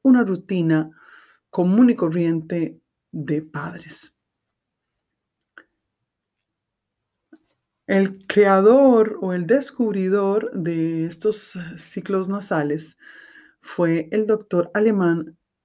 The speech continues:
Richard Kaiser en mil ochocientos noventa y cinco. Para un noventa por ciento de las personas, estos ciclos son, son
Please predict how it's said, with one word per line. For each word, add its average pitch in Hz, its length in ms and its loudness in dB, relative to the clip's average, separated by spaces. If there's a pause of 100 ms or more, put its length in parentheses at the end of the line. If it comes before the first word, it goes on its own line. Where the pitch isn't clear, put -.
(120)
Richard 190 560 -2
Kaiser 196 680 -4
en 175 200 -2
mil 220 160 2
ochocientos 175 720 -2
noventa 151 480 2
y 156 60 -4
cinco. - 580 -4 (1700)
Para 190 200 2
un 233 340 4
noventa 226 760 4
por 262 140 2
ciento 220 400 0
de 170 80 2
las 160 180 -2
personas, 170 800 -6 (460)
estos 233 400 -4
ciclos 190 580 -6
son, 160 640 0 (1120)
son 160 560 0